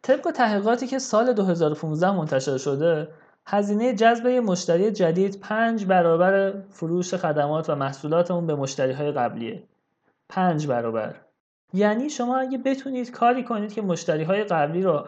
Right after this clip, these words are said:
حفظ کنید و حس خوبی به برند شما داشته باشن، عملاً هزینهٔ مارکتینگتون یک پنجم می‌شه. و جالبه بدونید نرخ موفقیت در فروش یک محصول به مشتری‌های قبلی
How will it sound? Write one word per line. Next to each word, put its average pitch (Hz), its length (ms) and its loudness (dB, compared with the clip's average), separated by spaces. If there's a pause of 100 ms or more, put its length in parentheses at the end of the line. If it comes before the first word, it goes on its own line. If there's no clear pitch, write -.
حفظ 170 280 -2
کنید 131 380 -6
و 139 40 0
حس 190 260 -4
خوبی 220 420 -4
به 151 140 -2
برند 156 340 2
شما 143 260 -4
داشته 131 300 -2
باشن، 175 500 -2 (400)
عملاً 247 500 2
هزینهٔ 220 420 0
مارکتینگتون 202 880 0
یک 180 320 2
پنجم 120 420 -4
می‌شه. - 380 -12 (1200)
و 190 120 4
جالبه 208 340 4
بدونید 240 560 2
نرخ 240 240 -2
موفقیت 185 920 2
در 175 160 4
فروش 180 320 -4
یک 202 300 0
محصول 156 480 -4
به 151 120 -2
مشتری‌های 143 580 -4
قبلی 156 680 -2